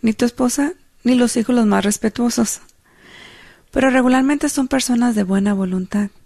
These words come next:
cuya intención no es hacerte la vida imposible ni lastimarte, sino más bien tienen una necesidad o algún dolor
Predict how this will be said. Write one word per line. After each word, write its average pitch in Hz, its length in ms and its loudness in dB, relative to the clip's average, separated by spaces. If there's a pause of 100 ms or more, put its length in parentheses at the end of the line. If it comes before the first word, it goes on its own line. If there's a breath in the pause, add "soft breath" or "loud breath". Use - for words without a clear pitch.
(960 soft breath)
cuya 240 220 2
intención 226 440 0
no 247 100 2
es 262 140 -2
hacerte 233 500 -2
la 226 140 0
vida 196 180 0
imposible 196 540 -4
ni 196 120 2
lastimarte, 196 720 -2 (840 soft breath)
sino 233 240 2
más 220 180 2
bien 220 180 0
tienen 233 280 0
una 240 200 2
necesidad 220 760 -2
o 226 100 2
algún 233 280 0
dolor 302 360 0